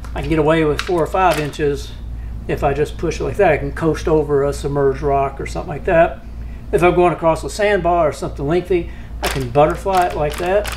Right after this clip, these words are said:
and still get forward motion. This was called a one eighty drive, and if you watch the fins, you'll see them flip around at a hundred and eighty degrees, and now I'd be going backwards.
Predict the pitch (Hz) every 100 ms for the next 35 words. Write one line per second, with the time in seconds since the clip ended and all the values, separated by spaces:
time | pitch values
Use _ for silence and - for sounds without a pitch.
0 | - - - - - - - 147 - 185
1 | 170 156 147 - - - - - 175 156
2 | 143 131 143 143 143 - 127 - - -
3 | - - - - - - - - - -
4 | - - 190 233 208 220 208 170 170 180
5 | 156 175 196 165 165 185 202 208 - -
6 | - - - - - - - - - -
7 | - - - 139 147 165 180 180 - -
8 | 240 190 170 185 160 147 202 165 143 -
9 | 196 165 151 170 180 175 160 - 143 160
10 | 147 147 139 139 127 135 156 202 208 -
11 | - - - - - 143 160 175 170 160
12 | 151 143 143 139 143 135 131 - - -
13 | - 160 147 147 - - -